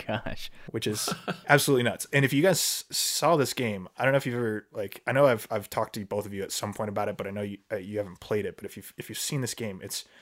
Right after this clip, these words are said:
Speaker 2: it's very influenced by, uh, Korean, uh, the, uh, the equivalent of Korean manga, um, like, two D side scroller with, m-, you know, elements that still pop. Um,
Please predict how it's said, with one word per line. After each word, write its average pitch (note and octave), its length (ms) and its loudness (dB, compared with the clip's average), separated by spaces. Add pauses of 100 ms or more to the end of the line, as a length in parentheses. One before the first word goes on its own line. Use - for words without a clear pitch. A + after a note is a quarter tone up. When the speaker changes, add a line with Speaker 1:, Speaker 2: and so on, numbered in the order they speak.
(540)
Speaker 2:
it's A2+ 140 -6
very B2 460 2
influenced A2+ 640 0
by, G2 460 -2 (1080)
uh, G2+ 340 0
Korean, G#2+ 640 2 (380)
uh, A2+ 40 -4
the, G#2+ 160 -2
uh, G#2+ 240 0
the A2+ 120 4
equivalent A2 320 2
of F#2+ 80 -8
Korean G2 340 -6 (160)
manga, G2+ 540 -4 (200)
um, F#2+ 420 -6 (680)
like, G#2 200 -8
two B2+ 180 2
D G#2+ 320 -4 (400)
side G#2 320 -2
scroller F#2+ 560 -2
with, G#2 260 -6 (240)
m-, - 320 -12
you C3 80 -2
know, G#2+ 140 -2
elements G#2+ 340 -2
that F2 140 -6
still F2+ 180 -4
pop. F2 400 -10 (100)
Um, F2+ 440 -12